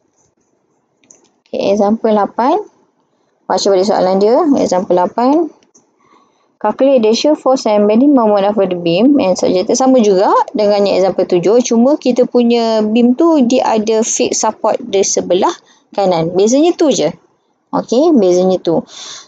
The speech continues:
So, saya tak akan recall balik lah macam mana dapatkannya moment, macam mana dapatkan, uh, R B, macam mana dapatkan R B X. Okey.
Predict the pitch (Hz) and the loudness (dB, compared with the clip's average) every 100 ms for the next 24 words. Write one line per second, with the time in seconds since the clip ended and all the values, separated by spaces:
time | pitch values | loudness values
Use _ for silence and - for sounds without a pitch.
0 | - 208 226 302 480 - _ _ _ _ | -4 0 2 2 0 -2 _ _ _ _
1 | _ _ _ _ _ _ _ _ _ _ | _ _ _ _ _ _ _ _ _ _
2 | - 226 240 226 240 240 240 226 220 247 | -6 -4 -2 -2 0 0 0 0 0 0
3 | 285 208 185 185 165 156 - 165 170 170 | 0 0 0 0 0 -2 -4 -2 -2 0
4 | 165 160 165 165 170 196 208 196 175 175 | -2 -2 -2 -2 0 0 0 0 0 0
5 | 170 - 165 165 - - - 85 82 82 | -2 -2 -2 -2 -2 -4 -4 -4 -2 -2
6 | - - 85 85 85 - 170 208 202 196 | -6 -8 -6 -4 -2 -2 0 -2 -2 0
7 | 185 185 185 180 175 175 160 160 - 131 | 2 2 2 0 0 -2 0 0 -2 -4
8 | 156 151 156 175 196 175 165 160 - - | -2 -2 -2 0 0 0 -2 -2 -4 -6
9 | - 175 220 | -8 -4 0